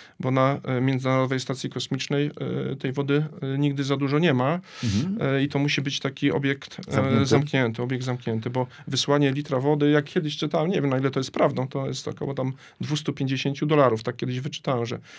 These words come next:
Speaker 1: wysłanie jednego litra wody, a więc to jest dosyć drogo. Oni tam nie mają pryszniców, się nie, nie kąpią się,
Speaker 2: Mhm.
Speaker 1: także mają, e,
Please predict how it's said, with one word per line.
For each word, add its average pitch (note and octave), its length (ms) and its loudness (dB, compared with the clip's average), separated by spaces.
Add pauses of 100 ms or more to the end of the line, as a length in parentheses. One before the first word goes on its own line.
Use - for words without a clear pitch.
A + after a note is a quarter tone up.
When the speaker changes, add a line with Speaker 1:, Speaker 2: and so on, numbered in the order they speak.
(180)
Speaker 1:
wysłanie C3 380 2
jednego B2 280 2
litra B2 260 -2
wody, A2+ 240 2
a A#2 40 0
więc B2 240 -4
to C3+ 100 -6
jest B2+ 180 -4
dosyć B2+ 340 -6 (400)
drogo. B2 340 2
Oni B2 160 0
tam C#3 160 2
nie D3+ 80 6
mają C#3+ 240 6
pryszniców, A2+ 480 -4
się A#2 100 -4
nie, A#2 220 -4 (100)
nie B2 180 -2
kąpią A#2+ 320 0
się, A#2+ 80 -2
Speaker 2:
Mhm. F#2 200 2
Speaker 1:
także A2+ 320 -4
mają, A#2 240 -2
e, A#2 80 -6